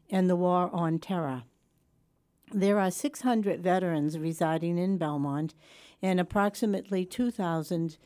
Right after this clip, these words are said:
buried in Belmont, according to Upton. The Belmont High School Marching Band and Chenery Middle School band members entertained the crowd as they played.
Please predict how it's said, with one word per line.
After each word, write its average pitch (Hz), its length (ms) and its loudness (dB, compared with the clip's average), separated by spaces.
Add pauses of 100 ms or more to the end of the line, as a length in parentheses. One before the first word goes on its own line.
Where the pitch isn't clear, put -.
(280)
buried 185 420 4
in 175 240 0
Belmont, 160 580 0 (100)
according 175 500 0
to 170 200 -4
Upton. 139 600 -6 (640)
The 220 80 0
Belmont 262 480 8
High 240 180 4
School 233 320 2
Marching 208 500 4
Band 180 340 2
and 175 300 0
Chenery 196 480 2
Middle 170 340 0
School 156 600 -4
band 175 400 0
members 151 560 -2 (360)
entertained 208 680 2
the 190 180 -2
crowd 156 400 2
as 156 180 -2
they 160 200 2
played. 143 560 -4